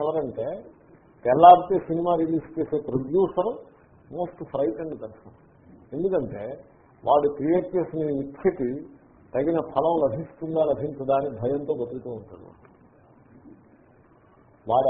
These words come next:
అంత భయపడుతున్నాడు కదా అని, వాడికి అంత కామం ఉంది కదా అని,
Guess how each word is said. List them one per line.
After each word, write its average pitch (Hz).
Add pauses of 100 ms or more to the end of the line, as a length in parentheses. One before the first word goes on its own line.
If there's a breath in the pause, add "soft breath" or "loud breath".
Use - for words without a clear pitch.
అంత 123 (120)
భయపడుతున్నాడు 151
కదా 143
అని, 160
వాడికి 135
అంత 120 (140)
కామం 143
ఉంది 143
కదా 127
అని, -